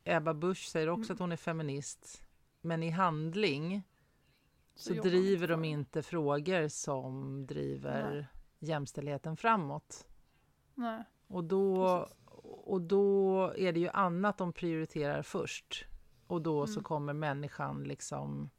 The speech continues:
Speaker 1: i andra hand.
Speaker 2: Senare.
Speaker 1: Det, det vill jag nog ändå
Speaker 2: Mm.
Speaker 1: stå fast vid, liksom att
Speaker 2: Mm.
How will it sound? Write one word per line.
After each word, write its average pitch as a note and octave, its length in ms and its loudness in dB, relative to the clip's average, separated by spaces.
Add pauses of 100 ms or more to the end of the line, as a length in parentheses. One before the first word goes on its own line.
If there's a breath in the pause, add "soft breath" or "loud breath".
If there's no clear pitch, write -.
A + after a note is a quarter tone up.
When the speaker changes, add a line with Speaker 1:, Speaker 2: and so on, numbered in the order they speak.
(640)
Speaker 1:
i F3+ 140 2
andra D3 320 2
hand. C#3+ 340 0
Speaker 2:
Senare. D#3 200 -6
Speaker 1:
Det, F3+ 220 0
det F3 140 -2
vill F3+ 140 -2
jag D3+ 140 2
nog D3 80 -2
ändå C#3+ 160 -2
Speaker 2:
Mm. C#3 60 -4
Speaker 1:
stå - 240 -8
fast - 440 -4
vid, C#3+ 200 -6
liksom C#3+ 340 -10
att - 320 -12
Speaker 2:
Mm. A3 260 -6